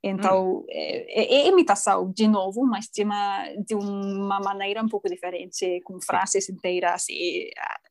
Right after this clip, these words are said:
Speaker 1: tem simple-, simplesmente que, ah, copiar o ritmo e a entonação
Speaker 2: Uhum.
Speaker 1: do falante.
Speaker 2: Hum,
Speaker 1: Sim.
Speaker 2: eu acho interessante.
Speaker 1: Hum.
Speaker 2: Eu, eu ouvi essa palavra, essa, ah, ghosting também, mas eu
Speaker 1: Hum.
Speaker 2: queria saber. É, o primeiro passo, então, é você escutar uma frase inteira, talvez um discurso até,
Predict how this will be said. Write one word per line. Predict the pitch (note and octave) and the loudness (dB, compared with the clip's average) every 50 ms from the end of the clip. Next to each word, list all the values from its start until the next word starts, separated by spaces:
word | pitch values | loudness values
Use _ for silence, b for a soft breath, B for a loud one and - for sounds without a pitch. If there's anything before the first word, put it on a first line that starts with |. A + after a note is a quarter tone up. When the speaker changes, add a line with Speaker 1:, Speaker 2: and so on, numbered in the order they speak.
| - G3 - _ - | -12 -12 -12 _ -4
Speaker 1:
tem | - G#3 F#3+ F#3+ F#3 - _ - - - | -2 -2 -2 -2 -6 -8 _ -12 -6 -2
simple-, | - - G3 F#3+ F#3+ - - | 2 2 2 2 0 -2 -6
simplesmente | - - A3 A3+ A3+ A3+ G3 F#3+ - G3 F#3 F#3 - A3 | 0 4 4 4 4 4 0 2 2 -2 -2 -2 -4 -4
que, | - - E3+ E3+ D#3+ D#3+ D#3+ - G3+ - _ - | -4 -2 -4 -4 -4 -4 -8 -12 -16 -14 _ -6
ah, | - - - - _ - | -4 -4 -4 -6 _ -2
copiar | - F#3+ F#3+ - F#3+ - F3 F#3+ F#3 | -2 -2 -2 -2 -2 0 0 2 2
o | F3+ | 2
ritmo | F3+ G3+ G3+ E3 - G3 F#3 F3+ | 4 2 2 2 2 -2 -2 -2
e | F3+ | -4
a | F3 | -4
entonação | F#3 F3+ F#3 F3 F3 F3 - - E3+ F3 F3+ F#3 F#3+ - _ _ _ _ - | -4 -4 -4 -6 -6 -4 -2 -2 -2 -2 -4 -6 -8 -14 _ _ _ _ -4
Speaker 2:
Uhum. | - G3+ F3+ | -2 0 2
Speaker 1:
do | G3+ G4 | 2 2
falante. | - - B3+ A3+ F3 F3 E3 - - - _ _ _ _ _ - - - | 2 2 2 2 0 0 -4 -8 -10 -10 _ _ _ _ _ -20 -12 -8
Speaker 2:
Hum, | A3+ F4 | -6 -4
Speaker 1:
Sim. | A4 - F#3 F3+ F3+ - A#3 D#4 - - - - - - | -2 -2 -2 -4 -6 -8 -12 -14 -12 -14 -16 -8 -2 0
Speaker 2:
eu | A#3 | 0
acho | C#4+ - - D4 | 0 0 -4 -6
interessante. | C4 D4+ C4+ C4 A3 A3+ A3 G#3 G3+ | -4 -2 -2 2 6 6 4 6 4
Speaker 1:
Hum. | A#3+ | 0
Speaker 2:
Eu, | C4 C4+ | 0 2
eu | A3+ A3+ A#3+ | 0 0 0
ouvi | A3+ G#3+ A3+ | 0 -2 -2
essa | A3+ A3 - A#3+ | -2 -2 -4 -4
palavra, | - G#3+ G3 F#3+ F3+ D#3+ E3+ | -2 0 2 2 2 0 -2
essa, | D#3+ - D#3 D3 C#3+ D3 _ - | -6 -8 -10 -12 -12 -16 _ -14
ah, | - B2+ C3 B2+ | -12 -10 -10 -10
ghosting | B2+ C3 C3 B2+ C#3 C3+ - - F3 F3+ F#3 | -6 -4 -4 -4 -6 -8 -10 -12 -12 -12 -10
também, | - - E3 D#3+ E3+ F#3 G3+ B B B B B B B3+ A#3+ | -12 -10 -8 -8 -8 -8 -8 B B B B B B 6 8
mas | A3+ A3 | 8 8
eu | G#3 | 6
Speaker 1:
Hum. | G3 | 4
Speaker 2:
queria | G3 B3+ C4 C4 | 0 -4 -6 -6
saber. | - - A#3+ E3+ A#2+ - - _ _ B B B B B B B B _ | -4 -6 -4 -4 -4 -6 -8 _ _ B B B B B B B B _
É, | - C#3+ | -8 -8
o | C#3 | -8
primeiro | C3+ C#3 - C#3 D3 D3+ D3+ D#3+ | -8 _ -8 -4 -2 -2 -2 -2
passo, | D#3 - D3 C#3+ C#3+ - D3+ | 0 0 0 0 0 -4 -10
então, | C#3 - C#3+ D3 | -8 -6 -6 -6
é | |
você | C#3+ C#3+ C#3 - - | -6 -8 -10 -8 -8
escutar | C3 - _ _ - B2+ B2 | -10 -10 _ _ -4 -4 -4
uma | B2+ B2 A#2 | -4 -6 -8
frase | - - A#2+ A#2 A#2 C#3 | -2 -2 -2 -2 -2 -6
inteira, | C3 - - A2 C#3 C3+ G#2+ | -12 -8 -6 -4 -4 -4 -4
talvez | - A#2+ A2 A#2 A#2 A2+ | -6 -6 -6 -6 -6 -8
um | B2 C3+ D3 C#3+ | -8 -10 -12 -14
discurso | C3+ C#3+ - - - - - A#2+ D3 E3+ D3 B2+ - - | -14 -14 -16 -18 -18 -14 -10 -8 -8 -8 -10 -12 -10 -10
até, | A#2 G#2 - G#2 G2 - | -10 -8 -6 -8 -8 -10